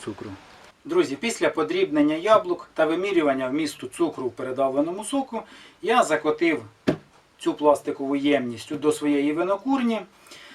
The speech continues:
І тепер можна йти двома шляхами. Перший шлях. Можна закрити ємність, поставити гідрозатвор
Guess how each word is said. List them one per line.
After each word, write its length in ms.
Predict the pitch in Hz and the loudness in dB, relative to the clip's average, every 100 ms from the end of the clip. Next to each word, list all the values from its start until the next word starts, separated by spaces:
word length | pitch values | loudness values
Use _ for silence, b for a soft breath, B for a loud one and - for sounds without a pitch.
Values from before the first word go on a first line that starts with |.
| B B B B - | B B B B -6
І 260 | 226 277 | 4 4
тепер 360 | 285 185 - 208 | 4 4 6 6
можна 280 | 208 190 180 | 4 2 2
йти 240 | 143 160 | 2 0
двома 340 | 147 139 139 139 | 0 2 2 2
шляхами. 480 | 143 143 143 110 90 - | 4 2 2 -2 -4 -2
Перший 420 | - 196 - 127 | 4 6 4 -2
шлях. 420 | 120 120 113 - - _ | -8 -6 -8 -10 -20 _
Можна 420 | 214 247 185 147 104 - - | -2 -2 2 0 -2 -2 2
закрити 500 | 277 151 170 185 226 | 2 2 -2 0 0
ємність, 440 | 269 262 226 175 | 2 2 0 -4
поставити 520 | - - 208 190 - | -4 4 6 6 4
гідрозатвор 760 | 147 151 160 160 190 226 240 | -2 -2 0 2 2 2 -2